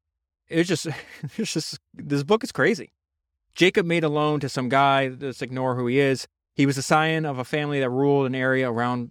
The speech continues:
present-day Berlin, okay? The scheme to repay the loan triggered one of the most important events in history, which is the Protestant Reformation. Jacob loaned,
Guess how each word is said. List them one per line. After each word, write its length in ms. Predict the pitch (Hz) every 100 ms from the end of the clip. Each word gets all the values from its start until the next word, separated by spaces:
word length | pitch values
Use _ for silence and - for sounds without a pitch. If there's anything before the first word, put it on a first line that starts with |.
| -
present-day 380 | 135 123 120 113
Berlin, 320 | 107 82 82 _
okay? 220 | 123 131 143 _ _ _ -
The 80 | 139
scheme 320 | - 208 202
to 120 | 160
repay 380 | 143 202 180 170
the 100 | 147
loan 300 | 175 202 165
triggered 360 | - 165 156
one 120 | 143 151
of 40 |
the 60 | 143
most 220 | 143 -
important 320 | 131 156 143
events 240 | 131 120
in 60 | 120
history, 340 | 180 - 170
which 200 | 135 131
is 60 | 123
the 60 | 123
Protestant 420 | 127 120 - 120
Reformation. 640 | 113 - 113 127 - - - _ _ _ -
Jacob 340 | 151 151 135
loaned, 640 | 135 151 165 170 175 -